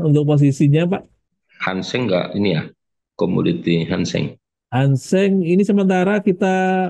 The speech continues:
Speaker 1: indeksnya pakai Nasdaq, Nasdaq Pak, untuk anu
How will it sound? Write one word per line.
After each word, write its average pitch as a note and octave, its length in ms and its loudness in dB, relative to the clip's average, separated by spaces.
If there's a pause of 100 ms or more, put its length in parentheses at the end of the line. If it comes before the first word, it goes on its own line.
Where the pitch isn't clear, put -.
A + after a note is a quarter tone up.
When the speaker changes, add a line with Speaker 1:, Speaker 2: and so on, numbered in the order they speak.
(140)
Speaker 1:
indeksnya D#3+ 640 0
pakai F3 240 0
Nasdaq, E3+ 640 -2
Nasdaq D#3+ 400 0
Pak, - 400 -8
untuk B2+ 320 0
anu A#2+ 560 0